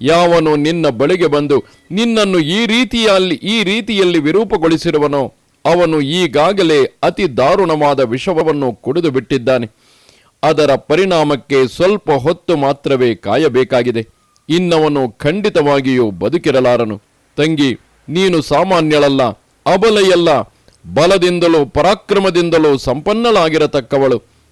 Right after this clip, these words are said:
ಇಚ್ಛೆ ಇದ್ದೆಡೆಗೆ ಹೋಗುವ ಸಾಮರ್ಥ್ಯವನ್ನು ಹೊಂದಿರತಕ್ಕವಳು, ರೂಪವನ್ನು ಧರಿಸತಕ್ಕವಳು,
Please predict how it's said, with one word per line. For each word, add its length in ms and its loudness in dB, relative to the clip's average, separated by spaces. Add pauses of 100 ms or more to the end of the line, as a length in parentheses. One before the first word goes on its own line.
ಇಚ್ಛೆ 440 0
ಇದ್ದೆಡೆಗೆ 540 2
ಹೋಗುವ 480 2
ಸಾಮರ್ಥ್ಯವನ್ನು 960 -2
ಹೊಂದಿರತಕ್ಕವಳು, 880 -2
ರೂಪವನ್ನು 1080 -2
ಧರಿಸತಕ್ಕವಳು, 920 -2